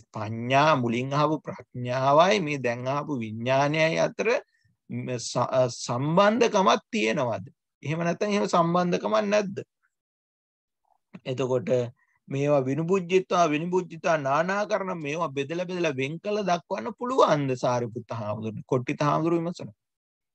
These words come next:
එතකොට ප්‍රශ්න අහන කෙනාගේ ප්‍රඥාවත් පැහැදිලි වෙනවා මෙතෙන්දී.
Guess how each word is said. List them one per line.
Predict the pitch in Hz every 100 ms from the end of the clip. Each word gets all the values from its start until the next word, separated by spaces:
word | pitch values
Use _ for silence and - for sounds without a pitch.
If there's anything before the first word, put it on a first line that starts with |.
| -
එතකොට | 123 107
ප්‍රශ්න | - 180 131 147 165 -
අහන | 110 117 139 156
කෙනාගේ | 160 165 165 156
ප්‍රඥාවත් | 147 143 131 151 131 123 120 117 _
පැහැදිලි | 147 113 113 107
වෙනවා | 113
මෙතෙන්දී. | 117 - - - 156